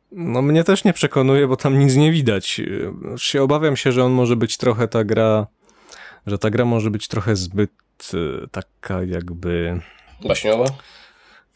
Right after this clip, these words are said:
Speaker 1: Z-, zbyt baśniowa, no to jest właśnie może dobre określenie. Wiesz, ja nie lubię fantastyki, ja, ja nie lubię fantazy takiego, y, jakiegoś takiego upiększonego,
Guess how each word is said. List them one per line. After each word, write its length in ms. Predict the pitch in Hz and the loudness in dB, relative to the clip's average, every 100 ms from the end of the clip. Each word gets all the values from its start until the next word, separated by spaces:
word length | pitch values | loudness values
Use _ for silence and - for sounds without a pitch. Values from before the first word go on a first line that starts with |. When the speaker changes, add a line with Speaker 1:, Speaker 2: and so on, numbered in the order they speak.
| - | -16
Speaker 1:
Z-, 280 | 104 92 90 92 | -12 -12 -8 -6
zbyt 280 | 98 110 | -4 -4
baśniowa, 540 | 101 101 - 110 101 101 | -2 -4 -2 -4 0 0
no 100 | 101 | 0
to 80 | 113 | -2
jest 100 | 107 | -2
właśnie 260 | 101 117 | -2 0
może 220 | 107 107 | 0 2
dobre 260 | 107 104 104 | 0 2 0
określenie. 500 | 98 104 - 95 87 | 0 -4 -2 -2 -2
Wiesz, 180 | 95 - | -2 -2
ja 180 | 110 139 | 0 2
nie 160 | 139 | 4
lubię 520 | 120 113 110 107 110 104 - | 2 2 2 2 0 -4 -6
fantastyki, 960 | 98 92 92 - - 104 - 101 90 | -6 -4 -4 -6 -8 -10 -6 -4 0
ja, 100 | 107 | 2
ja 140 | 110 | 2
nie 120 | 127 131 | 2 2
lubię 220 | 117 117 | 2 0
fantazy 640 | 113 104 113 107 101 101 | 0 0 0 0 2 0
takiego, 800 | - - 104 101 101 98 95 98 _ _ _ _ _ _ _ _ | -2 -8 -6 -2 0 2 0 -2 _ _ _ _ _ _ _ _
y, 60 | - 98 90 92 - - - | -14 -10 -8 -8 -8 -12 -10
jakiegoś 460 | 110 - 107 107 - | -8 -6 -2 -2 -2
takiego 340 | 107 110 104 | -8 -4 -2
upiększonego, 1080 | 110 117 107 - 113 104 113 117 117 113 | -2 -2 -4 -4 -4 -2 -2 -2 -2 -2